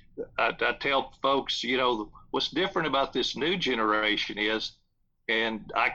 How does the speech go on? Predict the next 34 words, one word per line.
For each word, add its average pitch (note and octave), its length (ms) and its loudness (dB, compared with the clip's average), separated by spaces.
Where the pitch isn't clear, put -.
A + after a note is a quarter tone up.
can A2+ 120 -4
take B2+ 260 -2
'em A#2+ 100 0
on A#2+ 140 4
a G#2+ 60 2
hunt, C3 440 0
and G#2 260 -4
after B2+ 300 0
I A#2 60 2
take C3 300 -2
'em A#2+ 100 2
on A#2+ 160 6
a G#2+ 60 2
hunt, C3 340 2
uh, G#2+ 340 2
the A#2 100 -2
next D3+ 240 0
time C3+ 180 2
we A#2+ 100 2
go A#2+ 180 2
out, A#2+ 120 0
they're B2+ 120 0
telling A#2+ 440 0
me C3 120 0
how A2+ 160 0
to - 100 -2
do - 260 -4
it. - 60 -12
You B2 160 -2
know, A2+ 280 0
<laughs> - 200 -16
it A#2+ 120 -2
seems E3+ 360 -2
like, C#3 320 2